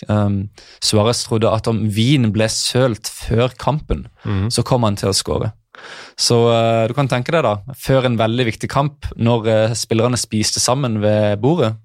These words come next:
Speaker 2: Mhm.
Speaker 1: så, så ga Herrera for å, eh, velte et, eh, glass med vilje.
Speaker 2: En, eh, slags uskyldig form for, eh, motivasjon.
Speaker 1: Ja, det kan du si.
Speaker 2: Men vi har jo også anklager om, eh,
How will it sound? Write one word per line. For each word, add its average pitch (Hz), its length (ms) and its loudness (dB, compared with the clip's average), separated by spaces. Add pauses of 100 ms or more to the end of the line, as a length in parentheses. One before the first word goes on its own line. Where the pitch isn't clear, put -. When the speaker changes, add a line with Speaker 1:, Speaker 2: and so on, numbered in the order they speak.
Speaker 2:
Mhm. - 0 -
Speaker 1:
så, 117 320 2 (440)
så - 200 -2
ga 131 120 2
Herrera 143 340 2
for 120 180 0
å, 110 320 2
eh, 107 200 0 (100)
velte 107 320 -2
et, - 240 -8
eh, 98 240 0 (180)
glass - 220 -8
med 104 100 -4
vilje. - 280 -4 (960)
Speaker 2:
En, 104 240 0
eh, 101 300 0
slags - 380 -6 (120)
uskyldig 98 580 -2
form 87 320 -4
for, 92 220 -4
eh, 90 380 -4
motivasjon. 95 680 -4 (100)
Speaker 1:
Ja, 101 180 0
det - 180 -10
kan - 120 -6
du - 60 -8
si. - 140 -10 (1000)
Speaker 2:
Men 143 240 2 (140)
vi 131 120 0
har 123 120 4
jo 117 120 2
også 117 440 0
anklager 95 640 -2 (120)
om, 95 320 0
eh, 98 200 0